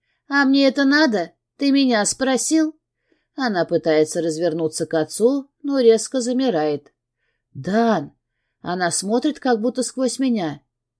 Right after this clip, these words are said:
«Ты в порядке?» Голос ягодки наполняется тревогой, а потом она протягивает руку и моей касается головы. «Больно», говорю спокойно,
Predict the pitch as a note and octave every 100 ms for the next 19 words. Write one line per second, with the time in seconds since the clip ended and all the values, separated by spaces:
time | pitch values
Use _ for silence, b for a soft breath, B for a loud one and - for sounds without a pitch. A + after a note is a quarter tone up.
0 | _ _ C4+ A#3+ - B3+ A#3+ B3+ D#4+ E4
1 | - F3 D#3+ _ _ _ _ _ - E3+
2 | F3 E3+ E3 E3 E3+ E3 G3 - A#3+ A3
3 | G3+ E3+ F3 D#3+ D#3 D#3+ D#3 F#3 E3+ D3+
4 | D3 G3+ A#3+ A#3 _ _ _ B3+ C4 C4
5 | B3 C#4 C#4 B3+ A3+ G#3+ G3 F#3+ G3+ F#3+
6 | F3+ F#3 F3 F3+ G3+ G#3 D4 C4 A3+ _
7 | A#3+ A3+ G#3+ G3+ F#3 A#3 C#4 C4+ A#3+ G#3
8 | - E3 D#3 - F3 - E3 D#3 D3+ C#3+
9 | D3 C3+ _ _ _ _ _ _ D#3 F#3+
10 | G#3 F#3+ D#3 C#3+ C3+ _ _ - A#3 G#3+
11 | F3 E3 - D#3+ F#3+ B3 A3 D3